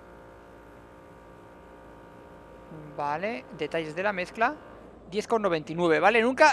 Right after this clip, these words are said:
siempre vamos a perder un gramito. En la mezcla siempre perdemos un gramo, pero claro, lo ganamos. Todo lo que metamos de bicarbonato es lo que vamos a ganar, con lo cual,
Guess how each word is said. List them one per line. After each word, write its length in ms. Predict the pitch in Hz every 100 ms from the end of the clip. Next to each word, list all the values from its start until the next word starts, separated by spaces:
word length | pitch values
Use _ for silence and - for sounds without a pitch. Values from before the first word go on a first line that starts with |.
| 202
siempre 240 | 269 277
vamos 180 | 302 277
a 60 | 240
perder 240 | 233 247
un 240 | 240 233
gramito. 760 | 196 175 160 175 202 - - - - - - -
En 140 | 175
la 100 | 180
mezcla 320 | 180 254 -
siempre 240 | 311 269 262
perdemos 380 | 226 247 247 247
un 140 | 208
gramo, 280 | 185 180 143
pero 160 | 156
claro, 220 | 156 214 156
lo 160 | 151
ganamos. 520 | 147 160 214 247 277 - - - -
Todo 140 | 220
lo 80 | 233
que 80 | 226
metamos 340 | 226 240 220
de 100 | 175
bicarbonato 680 | 170 220 254 277 254 285 277
es 140 | 185
lo 100 | 214
que 120 | 220 220
vamos 320 | 160 156 175
a 60 |
ganar, 360 | 151 202 277 -
con 240 | - 151
lo 140 | 147 147
cual, 340 | - 202 254